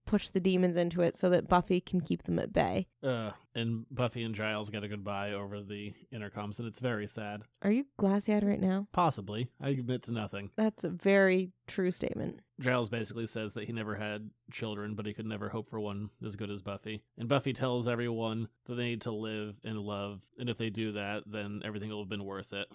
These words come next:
Speaker 2: And her and Willow go to the Scythe, suck all the power from all the Slayers. It's gonna go into Buffy,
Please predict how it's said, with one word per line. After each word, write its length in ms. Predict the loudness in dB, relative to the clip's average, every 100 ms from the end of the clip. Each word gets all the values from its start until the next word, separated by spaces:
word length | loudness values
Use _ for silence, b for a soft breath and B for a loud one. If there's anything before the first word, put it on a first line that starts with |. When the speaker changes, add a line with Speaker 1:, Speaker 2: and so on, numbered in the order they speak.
| -16 _
Speaker 2:
And 80 | -2
her 100 | 0
and 120 | 2
Willow 280 | 2 2 2
go 140 | 0 0
to 80 |
the 100 | -2
Scythe, 460 | -4 0 2 2 -2 -10
suck 340 | 4 6 8
all 140 | 8 6
the 120 | 2
power 320 | 2 4 4
from 140 | 2 0
all 100 | 0
the 80 |
Slayers. 340 | 0 -2 -2 -4
It's 120 | -4
gonna 160 | -2 0
go 180 | 0
into 160 | 2 2
Buffy, 440 | 0 -2 -2 -4